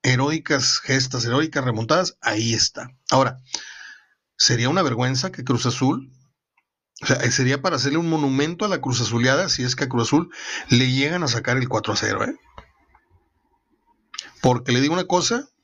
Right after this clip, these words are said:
si cae un tempranero de Pumas, igual, minuto cinco, minuto tres, minuto seis, y cae un dos cero al minuto quince,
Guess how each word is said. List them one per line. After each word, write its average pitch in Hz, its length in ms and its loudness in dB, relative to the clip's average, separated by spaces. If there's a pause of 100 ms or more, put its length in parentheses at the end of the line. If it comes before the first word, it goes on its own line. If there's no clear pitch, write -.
(260)
si - 260 0
cae 147 200 2
un 190 100 -2
tempranero 131 640 0 (220)
de 113 140 2
Pumas, 131 420 2
igual, 117 460 0
minuto 127 340 0
cinco, 123 380 0
minuto 120 320 0
tres, 120 220 0
minuto 117 340 0
seis, 123 340 0 (800)
y 139 160 2
cae 160 240 2
un 170 120 -2
dos 165 180 2
cero 151 180 2
al 143 100 2
minuto 127 680 0
quince, 139 440 2